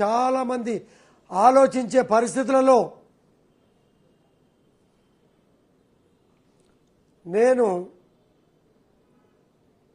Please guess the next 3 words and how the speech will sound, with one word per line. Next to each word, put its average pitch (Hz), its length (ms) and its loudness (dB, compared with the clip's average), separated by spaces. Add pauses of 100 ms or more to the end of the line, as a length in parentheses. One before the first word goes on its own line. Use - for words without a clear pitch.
(840)
దుర్భాషలాడి 233 760 -2
మాట్లాడటం 233 500 -4
జరిగింది. 208 560 -4